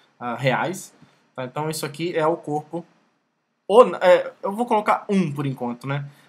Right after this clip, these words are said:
Vai ter um momento que a gente vai falar o corpo, porque, não porque só tem um, mas porque ele é o único a menos de isomorfismo.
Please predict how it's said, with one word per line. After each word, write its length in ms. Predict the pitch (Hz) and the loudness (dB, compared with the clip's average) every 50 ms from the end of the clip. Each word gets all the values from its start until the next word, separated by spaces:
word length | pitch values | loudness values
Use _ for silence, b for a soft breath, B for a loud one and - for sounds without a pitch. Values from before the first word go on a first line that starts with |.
| B B | B B
Vai 240 | 139 147 170 185 185 | -2 0 0 0 0
ter 80 | 202 | -2
um 40 | 190 | -2
momento 360 | 190 175 160 156 165 180 180 | -2 -2 -2 -2 -2 -4 -4
que 60 | - 190 | -4 -6
a 20 | |
gente 80 | 185 190 | -4 -4
vai 80 | 175 | -4
falar 340 | - - 165 165 156 - - - | -2 0 0 0 0 -2 -2 0
o 260 | 208 214 240 233 190 | 6 8 8 8 6
corpo, 540 | - - - 196 220 226 - - - 143 131 - - | 4 0 0 0 0 0 0 -4 -8 -10 -10 -10 -12
porque, 640 | - 156 - - 175 175 170 170 160 156 147 143 135 131 | -14 -16 -8 -2 0 2 2 2 2 0 -2 -2 -2 -2
não 140 | 151 185 220 | 0 0 -2
porque 200 | - 220 - 220 | -2 -4 -6 -4
só 140 | 202 - 202 | -2 -2 -4
tem 240 | 208 - 208 202 180 | -2 -2 -4 -2 -2
um, 180 | 165 143 127 120 | -4 -4 -6 -8
mas 200 | 131 139 143 139 | -8 -8 -8 -8
porque 280 | - - 143 - 170 | -10 -16 -12 -8 -4
ele 100 | 165 175 | 0 2
é 40 | 175 | 2
o 40 | 165 | 2
único 260 | 151 156 165 160 - | 2 -2 -6 -6 -6
a 60 | 165 | -6
menos 220 | 165 156 156 160 156 | -4 -6 -8 -8 -10
de 60 | 156 | -10
isomorfismo. 640 | 156 156 160 160 160 147 139 - 147 135 117 113 - | -6 -4 -4 -2 -4 -4 -6 -8 -10 -10 -10 -10 -14